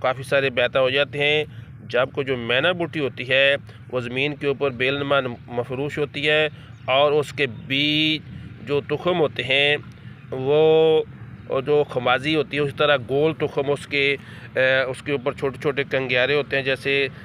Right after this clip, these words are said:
कांटे से महसूस होते हैं, वो गोल तुखम होते हैं, वो मैना बूटी होती है। जबकि प्यारे दोस्तों, ये है सेंजी बूटी, ये सेंजी बूटी है। मकसद आपका सिर्फ यही है, हमें, हमारा,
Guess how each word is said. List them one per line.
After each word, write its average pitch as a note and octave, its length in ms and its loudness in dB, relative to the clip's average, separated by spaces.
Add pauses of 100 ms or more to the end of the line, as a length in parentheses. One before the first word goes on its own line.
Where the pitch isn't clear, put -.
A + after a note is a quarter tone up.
(200)
कांटे C3+ 220 0
से C#3+ 180 -2
महसूस C#3+ 300 -6
होते C3+ 240 -4
हैं, C#3+ 140 4
वो C#3+ 160 0 (100)
गोल D3 220 2
तुखम C#3+ 320 -2
होते A#2+ 260 -2
हैं, A#2 200 0
वो B2+ 260 0
मैना C#3+ 280 2
बूटी D3+ 280 -4
होती D3 240 -2
है। D3+ 140 0
जबकि D3+ 500 0 (440)
प्यारे C#3 220 4
दोस्तों, D3+ 400 0 (600)
ये C#3 220 2
है D#3 140 4
सेंजी D#3+ 460 0
बूटी, C#3+ 320 0 (1000)
ये A#2 100 -4
सेंजी B2 360 -4
बूटी D#3 300 -6
है। E3 260 2 (2250)
मकसद D#3 440 2 (260)
आपका C#3 380 2
सिर्फ B2+ 320 -8
यही C3+ 320 -4
है, C3+ 300 4
हमें, C3 360 0
हमारा, B2+ 500 2